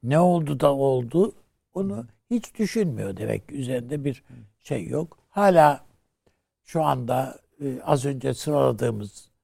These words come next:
Speaker 1: yani P K K ile değil de yani işte o P Y D üzerinden filan şeyler, e, siyaset,
Speaker 2: Hı hı.
Speaker 1: oradaki projeler, oradaki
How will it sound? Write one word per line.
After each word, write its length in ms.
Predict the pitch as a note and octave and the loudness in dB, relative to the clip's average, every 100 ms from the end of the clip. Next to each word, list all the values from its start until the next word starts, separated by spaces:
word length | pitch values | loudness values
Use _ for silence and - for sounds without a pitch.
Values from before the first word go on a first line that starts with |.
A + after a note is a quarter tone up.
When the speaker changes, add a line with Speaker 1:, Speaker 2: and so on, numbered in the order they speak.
| _ | _
Speaker 1:
yani 460 | B2 A#2 A2+ G#2 G#2+ _ _ _ | -6 -2 -2 -4 -12 _ _ _
P 140 | - D3 | -4 -2
K 220 | C#3+ C#3 | 0 0
K 180 | C#3+ C#3+ | 2 2
ile 380 | C#3 C#3 C3+ B2+ _ _ _ _ | 4 2 0 -4 _ _ _ _
değil 280 | F3 A3 D3 | 0 0 -2
de 60 | |
yani 260 | B2+ B2 B2 | -4 -4 -6
işte 200 | A#2 C#3 | -8 -6
o 160 | B2 A2 | -6 -10
P 120 | - D3+ | -4 -2
Y 240 | D3 C3 | 0 2
D 120 | D#3+ | 2
üzerinden 640 | D#3+ B2 C3 A2 G#2 G#2+ G2+ _ _ _ _ _ | 2 0 -2 -4 -12 -16 -18 _ _ _ _ _
filan 440 | C#3+ C3 A#2 G#2 - _ _ | -6 -4 -4 -8 -18 _ _
şeyler, 460 | - D3 B2 A2+ A#2 - - C3 | -4 -2 -2 -4 -6 -12 -20 -12
e, 380 | C3 B2 A#2+ - B2 A#2+ A#2 A#2 - - _ - - | -8 -8 -10 -14 -14 -16 -18 -20 -20 -20 _ -20 -20
siyaset, 680 | - D3+ C#3 A#2 A#2 A2 - | -6 0 2 0 -6 -14 -16
Speaker 2:
Hı 40 | |
hı. 60 | A2+ G#2 G#2+ C3+ | -16 -12 -12 -2
Speaker 1:
oradaki 640 | D#3+ D#3 D3+ D#3+ D3+ C#3 - - | 0 0 0 0 -2 -4 -10 0
projeler, 580 | E3 D3 B2+ A#2 G2+ G#2 - - _ _ | 2 4 2 0 -6 -12 -16 -20 _ _
oradaki 320 | - D3 A#2+ | -10 -8 -8